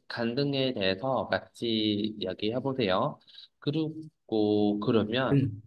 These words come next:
Speaker 1: 봄 씨는 혹시 지금 한국 회사에 다니고 있잖아.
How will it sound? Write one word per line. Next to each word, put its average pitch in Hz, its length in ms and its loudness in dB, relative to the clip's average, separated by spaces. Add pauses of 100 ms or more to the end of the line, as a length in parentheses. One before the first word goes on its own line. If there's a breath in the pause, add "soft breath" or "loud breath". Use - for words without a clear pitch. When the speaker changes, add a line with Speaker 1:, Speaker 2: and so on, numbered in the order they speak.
(220)
Speaker 1:
봄 123 180 2
씨는 135 480 0 (320)
혹시 131 380 -2
지금 117 520 2
한국 139 360 0
회사에 113 400 2
다니고 107 420 -2
있잖아. 95 400 -4